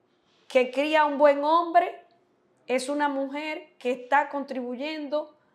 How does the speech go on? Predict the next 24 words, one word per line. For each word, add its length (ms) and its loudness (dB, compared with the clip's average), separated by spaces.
a 200 2
desarrollar 640 -4
una 160 -4
mejor 280 -8
sociedad. 560 -14
Dicen 480 -2
que 100 0
los 160 -2
dominicanos 960 -4
son 240 -4
machistas, 680 -4
que 100 -8
los 120 -6
latinos 480 -8
son 160 -8
machistas, 680 -10
pero 140 0
yo 140 6
difiero 540 2
de 80 -2
muchas 320 -4
de 60 -4
esas 220 -8
cosas. 500 -8